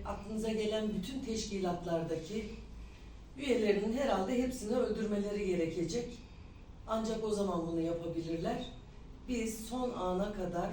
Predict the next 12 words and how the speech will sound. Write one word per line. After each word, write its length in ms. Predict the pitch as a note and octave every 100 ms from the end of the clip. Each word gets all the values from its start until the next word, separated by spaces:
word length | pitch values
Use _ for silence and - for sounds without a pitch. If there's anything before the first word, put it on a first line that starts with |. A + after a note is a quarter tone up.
| - -
son 220 | A3 G#3
nefer 380 | F#3 F3+ G3 A3+ - - - - -
bu 60 |
savaşı 680 | G#3+ G#3+ F#3+ F3 - E3+ E3
vereceğiz. 600 | F#3 G#3 G#3+ G#3+ A3 A3 - - - - -
Sayın 340 | - A#3 B3 A#3+
Genel 300 | A#3+ A#3 A3+
Başkanıma 560 | G#3+ - A3 G#3 G3+
da 140 | F#3+ F#3
buradan 280 | F#3 F#3
seslenmek 640 | F3+ G3+ G3+ G3+ G3+ G3+ G3+
istiyorum. 520 | - - F#3+ F#3 F#3